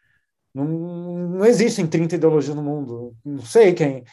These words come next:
Cara, nós somos pessoas ra-, ra-, razoavelmente bem informadas, suponho eu.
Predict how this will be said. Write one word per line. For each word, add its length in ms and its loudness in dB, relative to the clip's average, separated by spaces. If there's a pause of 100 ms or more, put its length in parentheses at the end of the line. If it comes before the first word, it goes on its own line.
(380)
Cara, 300 4
nós 240 2
somos 180 -6
pessoas 300 -4
ra-, 260 -2
ra-, 320 -4
razoavelmente 880 -4
bem 200 -2
informadas, 1000 -8 (120)
suponho 460 -12
eu. 340 -4